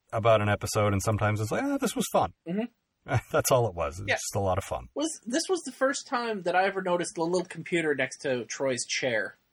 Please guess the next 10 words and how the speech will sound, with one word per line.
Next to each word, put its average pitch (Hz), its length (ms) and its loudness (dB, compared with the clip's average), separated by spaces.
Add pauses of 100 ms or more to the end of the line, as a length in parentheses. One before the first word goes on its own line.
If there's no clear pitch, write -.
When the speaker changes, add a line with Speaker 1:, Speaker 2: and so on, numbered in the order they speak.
(220)
Speaker 1:
Oh, 208 80 4
no, 175 120 4
it's 165 140 0
been 175 140 0
there. 101 180 2
Speaker 2:
It's 156 140 -8
been 196 180 2
there? 233 240 2
Okay. 127 340 -2 (300)
Speaker 1:
Yeah. 101 120 -6